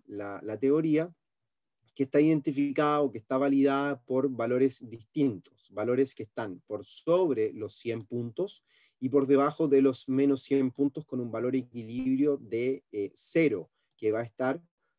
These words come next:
por acá al medio, que muchas veces no se grafica, pero finalmente tiene un valor cero.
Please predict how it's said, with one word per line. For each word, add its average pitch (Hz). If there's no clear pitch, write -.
por 113
acá 113
al 117
medio, 131
que 123
muchas 135
veces 135
no 131
se 143
grafica, 131
pero 123
finalmente 120
tiene 117
un 110
valor 101
cero. -